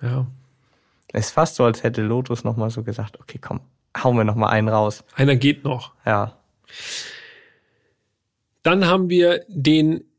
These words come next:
Speaker 1: Elektrohersteller Lucid. Die bringen den Air mit und den Gravity. Ich finde ja gerade der Lucid Air, der fährt ja tatsächlich schon ab und zu mal auf der Autobahn herum.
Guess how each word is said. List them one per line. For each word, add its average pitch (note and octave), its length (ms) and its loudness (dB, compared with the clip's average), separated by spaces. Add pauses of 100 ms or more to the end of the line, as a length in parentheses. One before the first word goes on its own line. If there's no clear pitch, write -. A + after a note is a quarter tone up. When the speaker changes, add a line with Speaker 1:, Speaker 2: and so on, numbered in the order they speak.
(180)
Speaker 1:
Elektrohersteller C#3+ 1500 0
Lucid. D3+ 1080 2 (680)
Die D3+ 100 -4
bringen C#3+ 280 0
den C3+ 480 0
Air D#3 320 4
mit F#3 360 0
und C#3 200 -2
den C3 220 2
Gravity. F3 960 2 (340)
Ich - 160 -6
finde F3 220 0
ja C#3 60 2
gerade D#3 380 -2
der C#3 260 -2
Lucid D#3 420 -2
Air, F3+ 180 0
der F3 200 0
fährt G#3 240 -2
ja F3+ 80 0
tatsächlich E3 480 -4
schon D#3 280 -2
ab A3+ 220 -4
und F3+ 120 0
zu F#3+ 200 -4
mal E3 380 0
auf D3+ 280 -4
der E3+ 120 -2
Autobahn D3 480 2
herum. D3+ 580 2